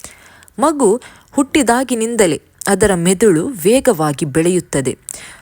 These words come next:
ನಾವು ಸರಿಯಾದಂತಹ ಮಾರ್ಗದರ್ಶನ ನೀಡಿದರೆ ಮಗು ಬುದ್ಧಿವಂತ, ಆತ್ಮವಿಶ್ವಾಸಿ ಹಾಗೂ ಸೃಜನಶೀಲವಾಗಿ ಬೆಳೆಯುತ್ತದೆ.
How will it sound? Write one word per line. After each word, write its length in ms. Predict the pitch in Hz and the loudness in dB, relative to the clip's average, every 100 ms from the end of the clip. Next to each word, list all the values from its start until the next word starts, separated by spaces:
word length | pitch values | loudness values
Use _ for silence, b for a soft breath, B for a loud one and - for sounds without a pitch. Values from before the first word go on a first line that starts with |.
| B | B
ನಾವು 420 | 175 254 311 247 - | -2 2 2 0 0
ಸರಿಯಾದಂತಹ 800 | - 185 196 277 226 185 165 170 | -4 -4 -4 -4 -2 -4 -4 -2
ಮಾರ್ಗದರ್ಶನ 840 | 156 160 240 233 170 175 - 185 156 | -2 -2 -2 -2 -2 -2 -4 -4 -4
ನೀಡಿದರೆ 680 | 143 175 196 156 143 156 160 B B B - | -4 -4 -4 -4 -2 -2 -4 B B B -4
ಮಗು 380 | 262 180 170 - 160 | -4 -2 -4 -6 -4
ಬುದ್ಧಿವಂತ, 640 | 202 - 277 196 160 - 139 135 B B - | -2 0 0 0 -2 -2 -4 -4 B B -4
ಆತ್ಮವಿಶ್ವಾಸಿ 1000 | 269 - 277 170 170 202 175 151 165 151 | -4 -2 -2 0 -2 0 0 -2 -4 -8
ಹಾಗೂ 460 | - 254 196 175 131 | -6 -4 -2 -2 -2
ಸೃಜನಶೀಲವಾಗಿ 1120 | - 226 208 277 233 - 165 160 156 151 190 | -4 -4 -6 -6 -4 0 0 0 -2 -2 -4
ಬೆಳೆಯುತ್ತದೆ. 760 | 139 151 165 165 - 143 131 | -4 0 0 -2 -4 -6 -6